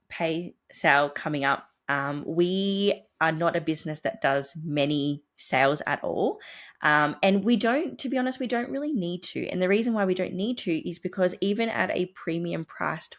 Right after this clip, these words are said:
product, at full price, our customers are still saving money and our customers are willing to pay that. So when we do do a sale, it's absolutely insane. Um, I did, so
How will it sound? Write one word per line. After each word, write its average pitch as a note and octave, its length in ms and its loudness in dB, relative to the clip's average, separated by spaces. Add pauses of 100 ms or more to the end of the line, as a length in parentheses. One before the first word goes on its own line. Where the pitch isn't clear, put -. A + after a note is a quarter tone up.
product, - 560 -4 (240)
at - 240 -2
full F#3 200 2
price, - 540 -2
our E3+ 100 2
customers G3 460 -4
are F#3+ 40 -4
still D#3+ 260 -6
saving - 380 -8
money - 340 -10 (380)
and F3+ 100 0
our F3 120 4
customers F3 440 -2
are E3+ 140 -2
willing D#3 300 -4
to E3+ 80 -12
pay F3 260 -4
that. - 220 -4
So G#3+ 120 -2
when G#3+ 220 2
we A3 140 0
do F#3+ 320 -4
do G3 180 -2
a G3 40 -4
sale, G3 500 0 (400)
it's G#3 240 -2
absolutely - 840 -2
insane. D3+ 640 -8 (440)
Um, E3+ 280 6
I E3+ 200 4
did, F#3+ 480 0
so F3 220 6